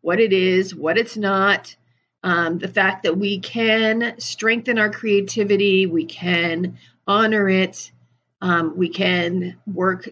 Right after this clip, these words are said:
to be more creative in our everyday lives. And the last three podcast episodes have been about nurturing creativity in children, which was really fun. I got to talk to three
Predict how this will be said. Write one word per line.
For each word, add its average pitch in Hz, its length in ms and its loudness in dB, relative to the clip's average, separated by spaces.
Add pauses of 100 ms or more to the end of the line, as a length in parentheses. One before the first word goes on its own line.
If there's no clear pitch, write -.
to 180 920 2
be 185 240 0
more 175 300 -2
creative 180 640 0
in 170 140 -4
our 170 100 -4
everyday 170 480 -2
lives. 196 600 0 (480)
And 226 280 2
the 226 80 2
last 214 420 2 (100)
three 262 480 -2 (160)
podcast 180 720 -4
episodes 190 560 -2
have 190 200 -2
been 185 280 2
about 165 460 -2 (240)
nurturing 190 420 0
creativity 180 840 2
in 175 640 -4 (360)
children, 185 840 0
which 190 300 -2
was 180 260 -2
really 190 240 2
fun. 175 400 0
I 170 100 -2
got 165 200 -2
to 190 80 -8
talk 180 300 -4
to 180 280 -4
three 180 500 2